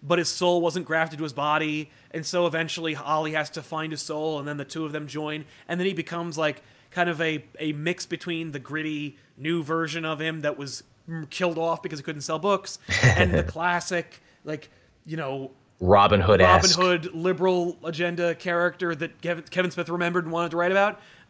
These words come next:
Speaker 1: and made a character that people wanted to read about again.
Speaker 2: Yes,
Speaker 1: So,
Speaker 2: indeed.
Speaker 1: yeah, perfect retcons.
Speaker 2: And I'm,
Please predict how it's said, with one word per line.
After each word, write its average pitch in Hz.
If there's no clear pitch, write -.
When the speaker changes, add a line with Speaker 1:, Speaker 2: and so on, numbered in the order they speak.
Speaker 1:
and 185
made 165
a 147
character 160
that 165
people 180
wanted 226
to 247
read 320
about 107
again. 92
Speaker 2:
Yes, 156
Speaker 1:
So, -
Speaker 2:
indeed. 110
Speaker 1:
yeah, 151
perfect 214
retcons. 190
Speaker 2:
And 98
I'm, 104